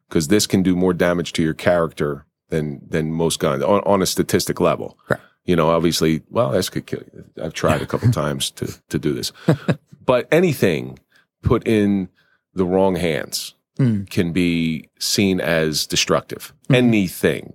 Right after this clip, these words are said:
Speaker 1: You know, I, I, you, obviously you weren't privy to the open because all you do is try to mess me up.
Speaker 2: <laughs>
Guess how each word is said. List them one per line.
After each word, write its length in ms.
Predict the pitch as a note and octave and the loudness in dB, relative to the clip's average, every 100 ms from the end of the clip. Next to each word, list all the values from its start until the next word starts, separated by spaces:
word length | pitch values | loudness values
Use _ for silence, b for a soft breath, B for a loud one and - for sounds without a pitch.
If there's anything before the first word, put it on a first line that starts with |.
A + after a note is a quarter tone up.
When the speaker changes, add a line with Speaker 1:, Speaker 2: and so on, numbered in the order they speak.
| _ | _
Speaker 1:
You 140 | G2+ | 2
know, 180 | F#2 F2 | 4 4
I, 100 | F2 | 2
I, 360 | - F#2 D2+ C#2+ - | 0 -2 -2 -8 -16
you, 200 | F2 E2+ - _ - - | -14 -14 -16 _ -12 -4
obviously 340 | F2 E2 D#2+ | -4 -2 -2
you 160 | E2 F2 | -2 0
weren't 300 | F2+ - - | -2 -4 -4
privy 300 | - F2 E2 | 0 0 0
to 120 | - | -2
the 140 | D2+ | 2
open 320 | F2 F#2+ D#2+ D#2+ | 2 2 0 -2
because 340 | D#2+ - D2 | -4 -4 -2
all 140 | E2 | 2
you 100 | E2+ | 2
do 120 | D2+ D#2+ | 2 -2
is 100 | - | -2
try 140 | D#2 | -2
to 60 | C#2+ | -2
mess 200 | D2+ - | -4 -2
me 140 | D#2 | 2
up. 220 | G#2+ F#2 | 2 2
Speaker 2:
<laughs> 60 | - | -2